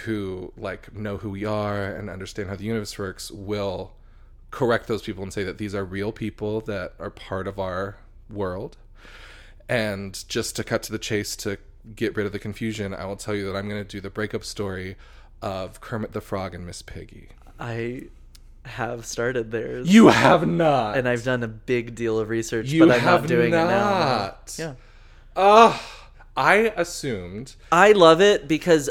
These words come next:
Speaker 2: I didn't think I could find enough material, and if you found
Speaker 1: Oh,
Speaker 2: it, then
Speaker 1: I
Speaker 2: good.
Speaker 1: found all the mater-,
Speaker 2: Yeah.
Speaker 1: I,
Speaker 2: Good.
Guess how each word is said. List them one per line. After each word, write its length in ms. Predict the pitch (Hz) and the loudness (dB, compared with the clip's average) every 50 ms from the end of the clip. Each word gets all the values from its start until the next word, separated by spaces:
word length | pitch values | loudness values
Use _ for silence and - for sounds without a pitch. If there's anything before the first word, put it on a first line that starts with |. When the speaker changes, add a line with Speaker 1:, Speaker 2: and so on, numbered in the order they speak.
| - - | 0 2
Speaker 2:
I 600 | 143 147 147 151 151 156 160 165 165 165 160 165 - - - - - - - 143 | 4 4 6 6 6 4 4 2 0 0 -4 -6 -12 -20 -20 -20 -20 -20 -18 -8
didn't 240 | 127 147 147 143 143 | -6 -4 -4 -4 -4
think 180 | 139 151 139 135 | -4 -2 0 0
I 80 | 135 | 2
could 160 | 127 - 131 | 2 0 -2
find 240 | 120 - 117 120 120 | -2 -2 -2 -2 0
enough 240 | 127 123 123 113 - | -2 -2 -4 -4 -6
material, 600 | 123 113 107 - 113 110 110 117 131 139 143 139 | -8 -8 -8 -6 -4 -4 -2 0 0 0 0 0
and 120 | 120 113 | -2 -2
if 160 | 117 110 - - | -4 -6 -8 -8
you 120 | 120 120 | -10 -10
found 560 | 113 - - 110 - - 110 110 127 135 123 | -10 -12 -18 -16 -12 -10 -8 -8 -8 -6 -4
Speaker 1:
Oh, 220 | 107 110 110 107 110 | -2 0 0 0 -2
Speaker 2:
it, 80 | - 92 | -2 -4
then 100 | 90 95 | -2 -2
Speaker 1:
I 140 | 110 127 | 0 0
Speaker 2:
good. 140 | 135 131 131 107 | 0 -2 -4 -6
Speaker 1:
found 280 | 101 - 90 87 90 | -6 -6 -8 -10 -10
all 200 | - 85 87 87 | -8 -8 -8 -8
the 100 | 87 - | -10 -12
mater-, 300 | - - - - - - - | -16 -16 -16 -16 -16 -12 -8
Speaker 2:
Yeah. 60 | 95 95 | -6 -6
Speaker 1:
I, 100 | 92 - - - - - - - - - | -6 -8 -10 -16 -20 -20 -20 -20 -16 -14
Speaker 2:
Good. 220 | 135 120 110 110 | -12 -12 -12 -16